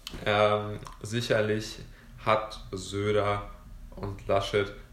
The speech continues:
das ist ein Duell auf Augenhöhe, wo Kleinigkeiten entscheiden werden, sehr vergleichbar mit dem Champions League Finale im Fußball. Da, ich glaube, dass diese Kanz-, dieses Kanzlerduell durch etwas entschieden wird, das wir noch nicht wissen,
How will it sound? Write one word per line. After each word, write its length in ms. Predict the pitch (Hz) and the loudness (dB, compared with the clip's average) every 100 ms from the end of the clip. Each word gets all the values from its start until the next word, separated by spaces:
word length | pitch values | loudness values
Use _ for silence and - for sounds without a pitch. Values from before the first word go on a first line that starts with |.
| - - | -12 -6
das 220 | 98 - | -4 -2
ist 380 | 107 98 - - | -4 -6 -8 -4
ein 220 | 104 101 | -2 -2
Duell 320 | 98 95 104 | 0 4 6
auf 180 | - - | 4 2
Augenhöhe, 720 | 98 101 110 110 113 110 92 | 4 4 2 0 0 0 0
wo 140 | 92 | -4
Kleinigkeiten 920 | 95 95 95 104 107 - 101 104 - | -2 2 2 0 -4 -2 -2 -2 -2
entscheiden 580 | 104 101 - 95 98 104 | -4 -4 0 2 2 2
werden, 360 | 101 101 101 98 | 2 2 -2 2
sehr 200 | 104 104 | 6 6
vergleichbar 600 | 101 - 98 98 101 98 | 6 6 6 6 4 2
mit 100 | 98 | 0
dem 80 | 101 | 2
Champions 380 | 101 101 104 | 2 2 -2
League 160 | 95 98 | -2 -4
Finale 420 | - 98 98 98 | -2 0 0 0
im 80 | 95 | -4
Fußball. 540 | 98 104 - 117 113 - - - - - - | -4 -4 4 8 8 4 -14 -16 -18 -20 -10
Da, 280 | - 110 - | 4 6 6
ich 160 | 120 - | 0 4
glaube, 360 | 123 127 135 | 8 10 8
dass 240 | 120 113 - | 6 4 2
diese 280 | 120 120 120 | -2 0 0
Kanz-, 420 | 113 110 117 - | -2 -4 -6 -4
dieses 300 | 113 104 - | -4 -4 -4
Kanzlerduell 680 | 110 113 - 104 101 104 95 | -2 0 0 2 4 2 2
durch 220 | 104 - | 0 4
etwas 360 | 107 110 107 | 4 6 4
entschieden 500 | - 101 - 110 107 | 2 -8 -4 -4 0
wird, 180 | 101 98 | -2 2
das 180 | 101 - | 0 0
wir 120 | 101 | -2
noch 180 | 95 95 | -2 -4
nicht 400 | 113 117 - - | 0 0 -2 -4
wissen, 340 | 101 - 90 | -2 -2 -6